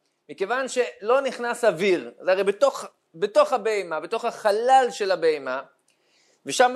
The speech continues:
לא נכנס אוויר, אין שם זיהומים, לכן זה עד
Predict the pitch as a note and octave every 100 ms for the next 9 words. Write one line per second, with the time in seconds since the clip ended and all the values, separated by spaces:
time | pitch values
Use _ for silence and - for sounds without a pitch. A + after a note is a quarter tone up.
0 | B3+ C4+ C4+ B3+ A#3+ - G#3+ D#3+ F3+ E3+
1 | A3+ A#3+ A#3+ G#3+ D#3+ G3 F3+ D#3+ D#3 D3+
2 | C#3+ D#3+ A#3+ A#3+ A#3+ - - G#3+